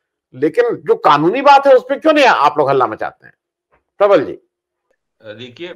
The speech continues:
Speaker 2: प्रचार में, अ, इस समय देश में दो प्रचारक हैं, आरएसएस के दो लाल,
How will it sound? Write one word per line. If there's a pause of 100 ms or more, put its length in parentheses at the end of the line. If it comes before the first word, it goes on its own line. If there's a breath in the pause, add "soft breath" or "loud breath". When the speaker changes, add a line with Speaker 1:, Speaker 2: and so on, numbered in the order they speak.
(360)
Speaker 2:
प्रचार
में, (320)
अ, (460)
इस
समय
देश
में
दो
प्रचारक
हैं, (1000)
आरएसएस
के
दो
लाल,